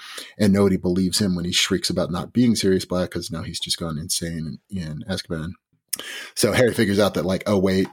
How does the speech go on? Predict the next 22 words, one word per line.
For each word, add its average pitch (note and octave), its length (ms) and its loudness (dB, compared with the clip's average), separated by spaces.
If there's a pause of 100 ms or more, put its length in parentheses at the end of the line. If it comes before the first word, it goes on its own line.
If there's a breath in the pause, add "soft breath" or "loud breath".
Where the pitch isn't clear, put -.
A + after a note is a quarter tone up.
(160)
Peter A2 140 4
Pettigrew F#2 320 2
was F2 140 2
framed F#2 480 2
forever F#2 380 2
ago, F2 300 -2
and E2 140 -4
that's - 240 -2
the - 120 -8
dude D#2+ 200 -4
you've F#2 80 0
been D#2+ 140 -4
torturing F2 340 -4
in E2 80 -6
Azkaban E2+ 400 -4
all D#2 80 -4
this F2 140 -6
time. F2 340 -6 (600 loud breath)
Um, D#2 440 -4 (100)
I A2+ 100 2
like C3 340 2
th-, G#2+ 100 -10